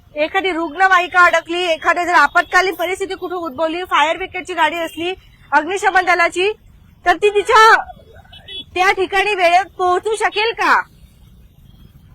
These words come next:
आणि आपण बोलतो बदलापूर शहरामध्ये मेट्रो प्रकल्प येणार आहे,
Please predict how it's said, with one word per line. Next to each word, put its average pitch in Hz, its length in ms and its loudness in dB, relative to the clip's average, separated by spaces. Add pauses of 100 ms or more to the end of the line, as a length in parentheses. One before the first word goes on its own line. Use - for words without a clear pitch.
(480)
आणि 277 140 -2
आपण 330 280 2
बोलतो 370 320 -2
बदलापूर 381 460 0
शहरामध्ये 311 480 0
मेट्रो 311 320 0
प्रकल्प 339 420 -2
येणार 285 260 4
आहे, 269 200 2